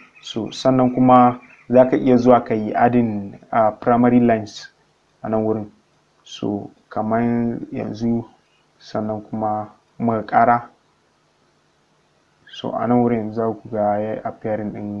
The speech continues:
graph namu, appearance nashi. So za mu zo mu zaɓi, mun zaɓi wannan theme ɗin. Sannan kuma za ka iya adding axis. A nan wurin yanzu za mu iya adding axis. Idan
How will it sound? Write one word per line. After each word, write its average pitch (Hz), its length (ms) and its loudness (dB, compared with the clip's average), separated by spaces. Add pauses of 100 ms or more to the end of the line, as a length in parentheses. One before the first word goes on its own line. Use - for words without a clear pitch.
(240)
graph 101 380 -8
namu, 104 320 -12 (880)
appearance 104 560 -8
nashi. 101 340 -14 (540)
So - 220 -14
za 113 240 -4
mu 110 160 -4
zo 107 80 -6
mu 107 160 -8
zaɓi, 104 580 -8 (540)
mun 117 100 -4
zaɓi 113 320 0
wannan 113 380 -2 (1900)
theme 117 240 2
ɗin. 127 160 6 (360)
Sannan 117 340 2
kuma 120 440 4
za 127 180 6
ka 127 100 0
iya 120 240 6
adding 120 360 2
axis. 117 580 0
A 117 100 0
nan 127 160 4
wurin 131 220 6
yanzu 120 500 0 (360)
za 120 120 4
mu 113 520 0
iya 117 260 4 (460)
adding 120 340 0
axis. 117 480 -6
Idan 120 200 -2